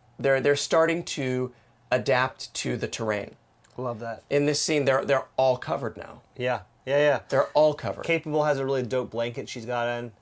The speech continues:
Speaker 2: Uh, you got the,
Speaker 1: Mm-hmm.
Speaker 2: uh, um, Cheeto's got a little,
Speaker 1: Cheeto's got
Speaker 2: uh,
Speaker 1: a, you know,
Speaker 2: leather
Speaker 1: hoodie,
Speaker 2: shawl
Speaker 1: the leather
Speaker 2: on.
Speaker 1: hoodie.
Speaker 2: The Dag
Speaker 1: The
Speaker 2: is,
Speaker 1: Dag
Speaker 2: uh,
Speaker 1: is covered up. She's got, like, a head shawl, head cover thing.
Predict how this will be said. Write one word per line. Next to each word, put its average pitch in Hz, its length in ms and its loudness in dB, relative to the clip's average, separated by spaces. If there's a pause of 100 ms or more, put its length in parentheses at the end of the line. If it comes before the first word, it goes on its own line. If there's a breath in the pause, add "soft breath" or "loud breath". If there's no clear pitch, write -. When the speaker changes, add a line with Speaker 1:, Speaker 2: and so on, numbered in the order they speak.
Speaker 2:
Uh, 113 460 -2
you 127 80 -6
got 135 180 0
the, 120 360 0
Speaker 1:
Mm-hmm. 110 1000 -10
Speaker 2:
uh, - 20 -6
um, 104 380 -10 (100)
Cheeto's 139 420 2
got 120 140 0
a 110 40 -2
little, 110 200 -2
Speaker 1:
Cheeto's 113 160 -4
got - 80 -6
Speaker 2:
uh, 110 40 2
Speaker 1:
a, 107 240 -2
you 107 60 -4
know, 117 60 -2
Speaker 2:
leather 135 220 2
Speaker 1:
hoodie, 165 220 2
Speaker 2:
shawl 131 380 2
Speaker 1:
the 123 60 -2
leather 123 300 -2
Speaker 2:
on. 143 140 -4
Speaker 1:
hoodie. 143 340 0 (340 soft breath)
Speaker 2:
The 143 80 0
Dag 160 360 4
Speaker 1:
The 151 60 2
Speaker 2:
is, 127 100 -2
Speaker 1:
Dag 127 320 4
Speaker 2:
uh, - 20 -2
Speaker 1:
is 123 140 -8
covered 123 360 -4
up. 123 140 0
She's - 120 -14
got, 123 160 0
like, 120 180 -2
a 120 240 -2 (380)
head 120 300 -4
shawl, 113 380 -4
head 120 240 -8
cover 120 260 -4
thing. 117 400 -4